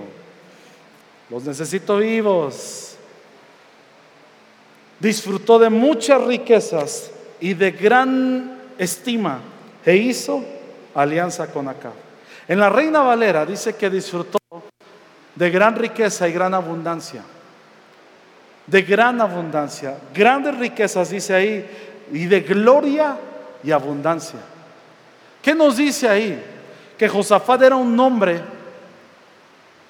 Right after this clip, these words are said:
que tenía el favor de Dios sobre su vida, que estaba aumentando, estaba creciendo. Los pueblos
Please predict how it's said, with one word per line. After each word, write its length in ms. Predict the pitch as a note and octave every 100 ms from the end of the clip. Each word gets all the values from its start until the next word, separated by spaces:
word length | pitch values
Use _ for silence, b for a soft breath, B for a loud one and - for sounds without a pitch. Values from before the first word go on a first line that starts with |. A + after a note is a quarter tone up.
| _ _ _ _ _ B -
que 100 | F#3+
tenía 320 | G3 F#3+ G#3
el 60 | G#3+
favor 380 | G#3+ F#3+ G#3
de 100 | G3
Dios 220 | F#3 G3+ G3
sobre 240 | G3 F3
su 160 | - D#3
vida, 220 | E3 C3+ - - - - _ _ _ _ _ _ B B B B
que 80 | -
estaba 340 | A3 - B3 B3+
aumentando, 720 | A#3+ G#3+ G3+ G3 A#3 A#3 G#3+
estaba 400 | G3+ A3+ A#3 A3+
creciendo. 600 | G#3+ G3 A3 A3 G#3 D3 - - - B B B -
Los 240 | A3 A3
pueblos 1040 | A3+ B3+ D#4+ C#4+ G3+ G3 F#3 - - -